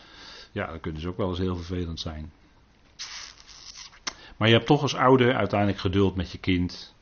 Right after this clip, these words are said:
Kijk, en dat geduld is dan een klein beetje van het enorme geduld wat God met u en mij heeft. En ik ben er altijd verbaasd over. Dat vader zoveel geduld met mij heeft.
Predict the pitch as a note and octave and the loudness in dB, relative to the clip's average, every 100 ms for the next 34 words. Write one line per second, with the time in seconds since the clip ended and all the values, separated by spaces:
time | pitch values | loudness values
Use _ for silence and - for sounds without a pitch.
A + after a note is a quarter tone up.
0 | _ _ _ - - - - _ G2+ F#2+ | _ _ _ -20 -20 -20 -20 _ -2 -2
1 | - G#2 G#2 - B2 C#3+ G#2 G2 F2+ - | 0 0 0 2 4 4 2 0 0 0
2 | C3+ E3+ D#3+ C3+ D#3+ - E3+ F#3 D#3 _ | -2 0 2 2 0 -2 -4 -4 -8 _
3 | _ - A2 F#2+ - G2 F#2 B2 E3+ E3 | _ -8 -4 -2 -2 -2 0 2 2 0
4 | C#3+ G2+ A2+ C#3 - F#2 - C3 - - | -2 0 2 2 0 -8 -4 -6 -6 -16
5 | _ F#2+ - A#2 A2 E2+ D2+ D#2 D#2+ - | _ -10 -6 -4 -4 -6 -8 -12 -14 -18
6 | - _ - _ _ _ _ _ _ _ | -20 _ -20 _ _ _ _ _ _ _
7 | - F#2 F#2 G2 F#2 F2+ E2 - D#2 F#2+ | -8 -4 0 2 2 0 -2 -8 -2 0
8 | F#2 - E2 D2+ D2+ - _ _ _ - | -2 -4 -6 -8 -12 -18 _ _ _ -20
9 | - - - - F#2 E2+ E2 A2 A#2+ A2+ | -20 -18 -12 -6 -4 -4 -2 0 2 0
10 | G#2+ G2 A2 B2 F#2+ E2 D#2 D2+ D2 - | -2 -2 -2 -2 -6 -6 -10 -12 -16 -20